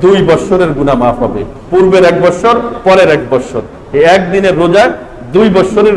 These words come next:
গুনাহ আল্লাহ পাক তার মাফ করে দিবেন। আবার অনেকেই এই আরাফার রোজার সাথে আরেকটা রোজা মিলায় রাখে, রাখেন, কারণ জিলহজ মাসের প্রথম নয় দিন তো রোজা রাখার বিধান রয়েছে,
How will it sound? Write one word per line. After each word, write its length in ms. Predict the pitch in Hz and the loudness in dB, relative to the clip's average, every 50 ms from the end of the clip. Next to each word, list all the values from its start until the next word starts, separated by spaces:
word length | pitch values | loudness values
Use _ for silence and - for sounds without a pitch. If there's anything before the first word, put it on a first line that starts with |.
| 165 147 | 0 -2
গুনাহ 220 | 160 170 190 220 | 0 2 2 2
আল্লাহ 220 | 220 175 165 160 - - | 2 2 0 0 0 0
পাক 140 | 208 208 - - | -2 -2 -2 -2
তার 160 | 202 185 175 | -2 -2 0
মাফ 200 | 147 147 - - - - | 0 -2 -2 -2 -4 -4
করে 160 | - 139 131 | -4 -2 -2
দিবেন। 260 | 120 113 95 95 87 - - - - - - - - - - - - - - - - - - - - - - - - - - - - - - - | -2 -4 -6 -8 -10 -12 -14 -18 -20 -20 -20 -20 -20 -20 -20 -20 -20 -20 -20 -20 -18 -18 -18 -18 -18 -18 -16 -16 -16 -16 -16 -18 -18 -10 -4 -2
আবার 200 | 170 185 220 220 208 208 | 0 2 4 4 4 4
অনেকেই 340 | 226 220 - 247 226 226 214 220 - - - - - - | 2 2 0 0 0 0 0 -2 -6 -10 -14 -16 -10 -4
এই 100 | 180 170 170 156 160 | -4 -2 0 2 2
আরাফার 340 | 170 180 190 190 190 208 202 | 4 4 2 2 2 2 2
রোজার 280 | 196 196 185 190 180 190 - | 2 2 2 2 0 0 0
সাথে 180 | 170 165 180 180 | -2 -2 0 2
আরেকটা 380 | 156 151 160 170 165 - - 180 | 2 2 2 0 0 -2 0 0
রোজা 220 | 175 175 170 170 170 | 0 0 0 0 0
মিলায় 340 | 165 170 165 156 156 143 | 0 0 2 2 2 2
রাখে, 280 | 135 131 123 - - 113 - - - - - - - - - - - | 2 0 -2 -4 -6 -12 -12 -12 -16 -20 -20 -20 -20 -20 -20 -10 -4
রাখেন, 400 | 139 147 160 160 160 165 147 120 104 98 - - - - - - - - - - - - - - - - - - - - - - | 0 0 0 0 0 -2 -4 -4 -6 -10 -16 -18 -20 -20 -20 -20 -20 -20 -20 -20 -20 -20 -20 -20 -20 -20 -20 -20 -20 -14 -4 -2
কারণ 200 | 160 165 175 175 175 170 - - - - - - - - - - - - - - - - - - - - - - - - 117 | 0 0 0 0 -4 -6 -10 -14 -20 -20 -20 -20 -20 -20 -20 -20 -20 -20 -20 -20 -20 -20 -20 -20 -20 -20 -20 -20 -20 -12 -4
জিলহজ 340 | 120 180 202 196 208 226 202 202 | 0 2 4 4 4 4 4 2
মাসের 260 | 202 190 - 214 214 - - - - - - - - | 0 0 0 0 -2 -4 -6 -10 -16 -18 -18 -8 -2
প্রথম 300 | - 185 185 - 202 202 202 185 170 | 0 0 0 0 0 -2 0 0 2
নয় 180 | 170 185 190 | 2 2 2
দিন 160 | 185 185 185 185 170 | 2 0 0 0 0
তো 60 | 190 180 | 0 2
রোজা 200 | 175 175 175 170 | 2 2 2 2
রাখার 260 | 165 156 170 170 165 | 2 2 0 0 -2
বিধান 280 | 147 156 151 160 160 156 147 160 | -2 -2 0 0 0 0 0 2
রয়েছে, 260 | 170 190 190 185 | 2 2 2 2